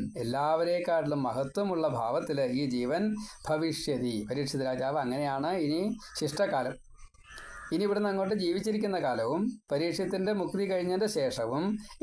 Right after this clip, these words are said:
എന്നും പ്രശസ്തി, എത്ര ചോദിച്ചാൽ പറയാൻ പറ്റില്ല, അത്ര കൂടുതൽ പ്രശസ്തി ഉണ്ടാവും. എന്നാ സന്ദേഹ, അതിന് യാതൊരു സംശയവുമില്ല. മൂന്ന് ശ്ലോകങ്ങളെ കൊണ്ട് ഈ പരീക്ഷത്തിൻ്റെ മഹിമ, ഭഗവാനാൽ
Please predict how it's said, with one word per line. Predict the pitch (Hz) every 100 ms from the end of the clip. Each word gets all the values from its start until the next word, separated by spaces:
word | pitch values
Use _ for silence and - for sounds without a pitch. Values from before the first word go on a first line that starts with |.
| 180
എന്നും | 196 220 233 269 262 - _ - - - - - -
പ്രശസ്തി, | - 139 180 - - - - 247 - - 175
എത്ര | 147 202 220
ചോദിച്ചാൽ | 214 190 196
പറയാൻ | 175 175
പറ്റില്ല, | 170 135 -
അത്ര | - 208 185
കൂടുതൽ | 156 160
പ്രശസ്തി | 156 - 165 139
ഉണ്ടാവും. | 107 107 - - - - -
എന്നാ | 208 240
സന്ദേഹ, | 202 165 147 127 123 110 -
അതിന് | 127 156 135
യാതൊരു | 120 139 156 196 208
സംശയവുമില്ല. | 139 127 131 202 196 151 131 131 113 107 107 92 - - - 1077 1077 - - - - - - - - 127
മൂന്ന് | 135 170
ശ്ലോകങ്ങളെ | 160 139 131 143 143
കൊണ്ട് | 131 117 117 160 208 - - - - -
ഈ | 147
പരീക്ഷത്തിൻ്റെ | 151 135 147 156 139 131 165
മഹിമ, | 131 127 127 - - - - - - - - - - -
ഭഗവാനാൽ | 135 151 165 170 175